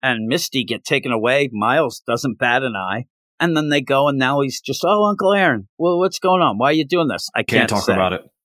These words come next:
Speaker 1: And then boom, and then we had more. It, it's nonsense. It's nothing. And th-, it, it just,
Speaker 2: <laughs>
Speaker 1: the, the gang war concept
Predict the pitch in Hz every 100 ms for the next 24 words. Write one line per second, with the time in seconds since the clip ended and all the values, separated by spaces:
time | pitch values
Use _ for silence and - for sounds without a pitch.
0 | _ 123 123 131 113 147 156 135 127 -
1 | 113 113 113 110 101 98 87 87 - -
2 | 147 - 139 - 120 127 214 - - -
3 | - 123 - 101 107 196 - 76 _ _
4 | _ _ - 160 147 127 123 127 131 127
5 | 139 127 131 143 127 131 131 _ _ _
6 | _ _ _ - 151 - - 127 147 160
7 | 214 196 147 139 139 127 120 _ - -
8 | 165 202 - 95